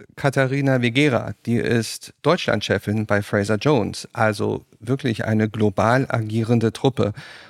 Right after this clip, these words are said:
Und Humaira, wenn wir jetzt mal überlegen, wie sieht denn diese Vorarbeit aus, die, ähm,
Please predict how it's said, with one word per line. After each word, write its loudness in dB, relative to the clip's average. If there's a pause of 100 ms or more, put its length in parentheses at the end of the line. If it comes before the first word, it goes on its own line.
(140)
Und 2
Humaira, 4 (680)
wenn 4
wir 4
jetzt 0
mal 2
überlegen, 2
wie 0
sieht -2
denn 4
diese 2
Vorarbeit 0
aus, 0 (140)
die, 0 (480)
ähm, -2